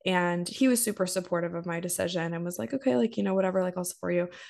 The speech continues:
So I was doing natural cycles. So I would take my basal body temperature, plug it in, and it would tell me if I was ovulating. So I was on the pill since I was, like, fifteen or sixteen. So it's literally same thing. Like, when you're that young,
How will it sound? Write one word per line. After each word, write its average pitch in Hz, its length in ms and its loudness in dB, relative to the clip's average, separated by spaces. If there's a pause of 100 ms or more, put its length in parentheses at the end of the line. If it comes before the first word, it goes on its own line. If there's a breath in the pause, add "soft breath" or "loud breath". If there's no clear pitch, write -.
So 196 120 2
I 185 60 8
was 190 120 4
doing 202 140 4
natural 175 280 0
cycles. 180 460 0
So 180 80 -2
I 175 40 2
would 175 100 0
take 180 180 -4
my 175 260 -2
basal 175 300 -4
body 233 240 0
temperature, 180 600 -2 (220 loud breath)
plug 190 200 2
it 180 60 -2
in, 175 160 0
and 175 120 -2
it 175 60 0
would 175 100 -4
tell - 160 -4
me 175 60 -2
if 170 120 -8
I 180 60 -2
was 175 120 -4
ovulating. 202 680 2 (100)
So 196 120 2
I 196 40 6
was 202 100 2
on 190 100 4
the 185 80 -2
pill 180 300 2
since 180 200 -6
I 180 100 -4
was, 180 100 -4
like, 180 160 -4
fifteen 180 440 -6
or 175 80 0
sixteen. 175 560 -2
So 214 120 0
it's - 240 -4
literally 240 360 4
same 196 320 0
thing. 233 220 0
Like, 202 200 -2 (200 loud breath)
when 208 140 0
you're 233 180 2
that 202 360 0 (100)
young, 190 400 -2